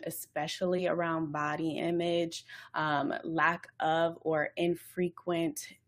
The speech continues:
uh, sex or intimacy, lack of or infrequent orgasms, um, feeling distant in relationships, um, low confidence or fear around discussing your desires with sex and intimacy,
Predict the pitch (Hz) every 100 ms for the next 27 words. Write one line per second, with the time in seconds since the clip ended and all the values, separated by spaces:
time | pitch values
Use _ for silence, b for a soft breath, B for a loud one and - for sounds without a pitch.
0 | - 147 143 - 170 156 - - - 220
1 | 220 220 214 196 196 196 170 156 147 175
2 | 160 160 160 139 143 - 160 156 156 156
3 | - 147 92 139 185 180 185 185 180 180
4 | 175 165 170 - B B B - 165 156
5 | 143 147 - - 208 190 180 156 156 156
6 | - 185 175 175 - - _ 190 185 180
7 | 190 185 185 - 190 180 - 185 175 175
8 | - - B B - 165 156 147 151 -
9 | - 165 175 180 180 196 175 - 175 165
10 | 165 151 143 - - 175 170 175 175 165
11 | 160 160 151 151 - 170 160 - 180 180
12 | 180 180 - 180 170 170 175 180 180 175
13 | 180 185 - 190 180 - 180 - 185 -
14 | 185 180 - 185 180 180